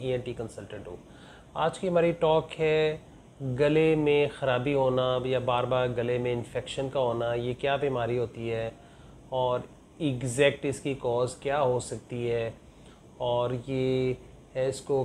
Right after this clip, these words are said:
कैसे take up करना चाहिए, क्या blood test करवाना चाहिए और इसकी क्या treatment होती है। तो याद रखिए, जो, अ, गले के मतलब जो symptoms mostly होती है, वो ये होती है कि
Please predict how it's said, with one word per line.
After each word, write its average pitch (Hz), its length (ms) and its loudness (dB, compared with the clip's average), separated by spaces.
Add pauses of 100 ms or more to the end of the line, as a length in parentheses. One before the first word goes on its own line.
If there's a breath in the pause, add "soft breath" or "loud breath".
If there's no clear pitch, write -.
(100)
कैसे 147 320 -2
take 135 240 -4
up 127 160 -2
करना 127 260 0
चाहिए, 123 400 -2
क्या 127 320 0
blood 120 300 -2
test - 240 -4
करवाना 120 260 -2
चाहिए 123 220 -2
और 120 100 -2
इसकी 120 240 -8
क्या 113 180 -4
treatment 107 420 -10
होती 104 240 -10
है। 87 120 -10 (580 loud breath)
तो 180 360 6 (240)
याद 170 240 6
रखिए, 190 440 2
जो, 190 500 4 (200)
अ, 170 180 6
गले 156 380 6
के 208 140 0
मतलब 165 420 2 (120)
जो 147 380 4 (200)
symptoms 156 720 2
mostly 143 300 0
होती 131 320 0
है, 131 160 2
वो 127 180 0
ये 131 100 0
होती 127 320 -2
है 123 220 2
कि 127 600 -2